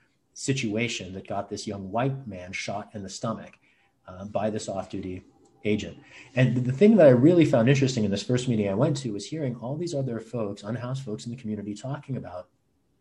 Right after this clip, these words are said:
how scared they each were that this same agent or another one or some S F P D officer could roll up on one of them. Because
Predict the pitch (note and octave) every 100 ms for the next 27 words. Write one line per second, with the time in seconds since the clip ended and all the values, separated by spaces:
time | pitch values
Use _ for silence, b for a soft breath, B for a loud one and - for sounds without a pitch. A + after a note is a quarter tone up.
0 | _ _ _ - G#2+ - B2+ C3+ C#3+ A2+
1 | A#2 D3+ D3+ B2+ B2 - A2 C3 A2+ -
2 | G#2 - _ _ _ _ _ _ b b
3 | - A#2+ C#3+ C3+ - C#3+ C#3+ D3+ D3+ -
4 | G#2 - A#2+ A#2 B2+ G3+ - E2+ G2+ D3+
5 | - _ _ _ G2 A#2 - G2+ G2+ G#2
6 | - _ G#2+ - - A2+ G2 F#2 G2+ -
7 | F2+ E2+ - - G#2+ C3+ C#3 b b -
8 | D3+ B2 C3+ C#3+ D3 D#3 A#2 A2 C3+ F3+
9 | A#2+ C3+ C#3